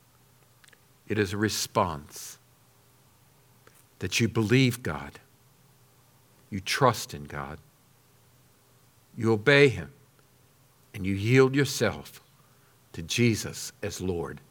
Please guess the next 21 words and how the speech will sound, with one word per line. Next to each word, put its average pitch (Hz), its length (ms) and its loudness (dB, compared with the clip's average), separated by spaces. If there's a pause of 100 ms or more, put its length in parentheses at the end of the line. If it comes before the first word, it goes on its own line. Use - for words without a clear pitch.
(300)
of 73 100 -12
your 73 80 -6
life. 71 480 -12 (1500)
For 113 140 0
by 110 160 4
grace 139 800 6 (520)
are 101 100 -2
you 101 120 0
saved 135 440 6
through 131 160 2
faith, 95 580 -2 (1200)
and 104 140 -4
that 151 240 6
not 151 240 10
of 156 160 8
yourselves, 151 640 8
it's 151 160 -4
a 151 60 2
gift 131 400 4
of - 160 -16
God, 92 440 2